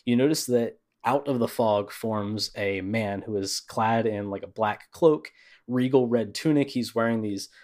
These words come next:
uh, sleek metal pauldrons. He has black hair that is, uh, back tight against his skull, and his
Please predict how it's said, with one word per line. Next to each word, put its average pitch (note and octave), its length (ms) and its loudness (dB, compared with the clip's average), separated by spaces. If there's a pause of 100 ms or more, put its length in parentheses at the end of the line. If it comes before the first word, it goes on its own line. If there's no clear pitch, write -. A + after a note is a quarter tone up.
(140)
uh, G2+ 300 -2
sleek - 500 0
metal G#2 220 2
pauldrons. A#2 800 0
He A2+ 80 -2
has F#2+ 180 -2
black G2+ 460 -10 (320)
hair A#2 320 4
that G#2+ 160 0
is, - 400 -2
uh, F#2+ 340 -4 (160)
back B2+ 340 -4
tight A2+ 240 0
against G2+ 320 -6
his - 140 -8
skull, A#2+ 480 2 (340)
and A2+ 440 -2 (340)
his B2 260 0